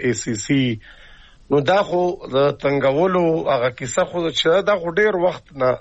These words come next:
را روانه ده، وخت په وخت باندې رپورټ کېږي. اوس چې کوم دا موجوده حالات جوړ شوي او دغه د اپریل لسمه نیټه ده، اوس دغه شپې پاکستان په وخت ولې اتو بجو پورې د پولیسو لخوا څه کاروایي نه ده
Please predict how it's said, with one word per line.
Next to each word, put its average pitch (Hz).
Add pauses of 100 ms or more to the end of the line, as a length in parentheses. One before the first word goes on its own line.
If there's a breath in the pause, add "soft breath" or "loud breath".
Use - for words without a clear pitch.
را 123
روانه 120
ده، 123 (440 soft breath)
وخت 151
په 147
وخت 151
باندې 131
رپورټ 120
کېږي. 123 (640 loud breath)
اوس 233 (100)
چې 208
کوم 214
دا 190
موجوده 156
حالات 156
جوړ 135
شوي 151
او 131 (100)
دغه 135
د - (120)
اپریل 139
لسمه 139
نیټه 123
ده، 147
اوس 123
دغه 120
شپې 143 (760 loud breath)
پاکستان 151
په 147
وخت 139
ولې 139
اتو 165
بجو 135 (120)
پورې 143 (1040 loud breath)
د 151
پولیسو 196
لخوا 185
څه 175 (120)
کاروایي 143
نه 165
ده 131